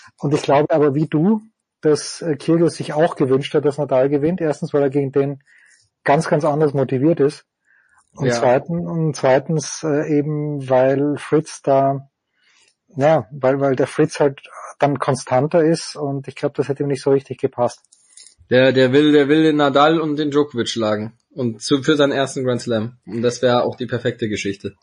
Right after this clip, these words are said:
Speaker 1: Ja, wird nicht schaffen, weil, äh, im Finale Djokovic viel zu gut ist und er dann nicht mehr gehen kann, der Kyrgios. Aber ich freu mich auch schon auf den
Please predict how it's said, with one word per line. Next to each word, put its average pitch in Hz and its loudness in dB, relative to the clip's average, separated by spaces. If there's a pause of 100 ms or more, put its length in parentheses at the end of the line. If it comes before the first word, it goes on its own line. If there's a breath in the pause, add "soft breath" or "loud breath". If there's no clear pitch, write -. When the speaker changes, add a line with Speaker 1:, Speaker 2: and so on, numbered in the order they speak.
(200)
Speaker 1:
Ja, 117 0
wird 131 0
nicht 131 -2
schaffen, 139 -2
weil, 123 2
äh, 135 0
im 127 -4
Finale 123 0
Djokovic 131 0
viel - -6
zu 139 0
gut 139 -2
ist 156 -2
und 131 -8
er 135 0
dann 139 2
nicht 131 -4
mehr 131 0
gehen 139 2
kann, 120 -2
der 117 -2
Kyrgios. 131 0 (560 loud breath)
Aber 131 2
ich 127 2
freu 139 0
mich 139 2
auch 127 4
schon 139 -4
auf 120 -4
den 120 -4